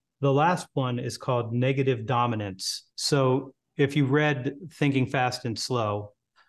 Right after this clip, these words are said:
so the same person that wrote that book, uh, actually did this experiment. If you, um, were, let's say you lost a hundred dollars,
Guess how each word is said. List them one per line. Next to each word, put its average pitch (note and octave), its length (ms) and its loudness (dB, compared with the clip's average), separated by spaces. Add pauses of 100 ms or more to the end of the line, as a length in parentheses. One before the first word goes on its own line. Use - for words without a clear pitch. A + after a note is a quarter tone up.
(140)
so B2 300 0
the A#2 120 0
same C3+ 440 2
person B2 360 0
that A2+ 160 -2
wrote A2+ 200 -2
that A2 240 -4
book, A2+ 260 -2 (480)
uh, C3 40 -2
actually B2+ 720 -2
did A#2+ 160 -2
this A2+ 240 -6
experiment. A2+ 600 -2 (480)
If D3 240 4
you, F3 680 2 (480)
um, A#2 420 -2
were, B2+ 640 0 (160)
let's C#3+ 180 -2
say D#3+ 120 2
you C#3+ 160 4
lost C3+ 300 2
a B2+ 40 2
hundred B2 360 0
dollars, G2+ 520 -2